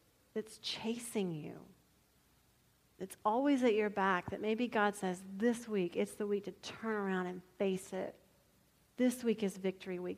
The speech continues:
This week is plant your feet and say, 'No more paper boxes. No more false hope. This week I stand with God. This week I'm not afraid anymore.'"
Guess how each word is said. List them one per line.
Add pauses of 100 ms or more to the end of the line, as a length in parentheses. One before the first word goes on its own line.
This
week
is
plant
your
feet
and
say, (320)
'No
more
paper
boxes. (960)
No
more
false
hope. (640)
This
week
I
stand
with
God.
This
week (1500)
I'm
not
afraid
anymore.'"